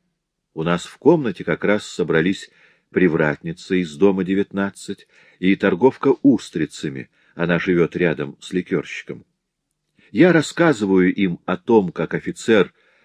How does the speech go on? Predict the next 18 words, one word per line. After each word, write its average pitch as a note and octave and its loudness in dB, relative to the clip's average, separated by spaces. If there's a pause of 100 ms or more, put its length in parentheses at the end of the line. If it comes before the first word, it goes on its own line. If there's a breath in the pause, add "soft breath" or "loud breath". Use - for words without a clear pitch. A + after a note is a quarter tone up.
(180)
называл F2+ 2
меня E2 -2
ангелом D#2+ -4
и F2 -8
брал C#2+ -4
за C#2 -12
талию. C#2+ -10 (460)
Что F3 4
тут G3 -4
смеха E3 -2
было? F2 -8 (520)
Даже D#2 -2
Альфред F#3 4
смеялся, C#3 2 (460)
хотя A2+ 0
он G2+ 2
и F2+ -4
стал A2 0